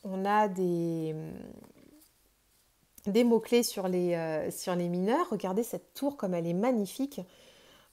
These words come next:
Euh, c'est, euh, c'est superbe. C'est un super jeu. Donc, le prince de disque. Donc, pareil, hein, les cartes de cours sont renommées façon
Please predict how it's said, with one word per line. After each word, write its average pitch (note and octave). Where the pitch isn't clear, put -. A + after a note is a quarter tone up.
Euh, F#3
c'est, -
euh, F3+
c'est B3+
superbe. -
C'est -
un B3
super B3+
jeu. G3+
Donc, G3+
le G3
prince A#3
de G3+
disque. G3+
Donc, F#3
pareil, A3
hein, F#3
les F3+
cartes G#3
de F#3+
cours -
sont F3+
renommées G#3+
façon F#3+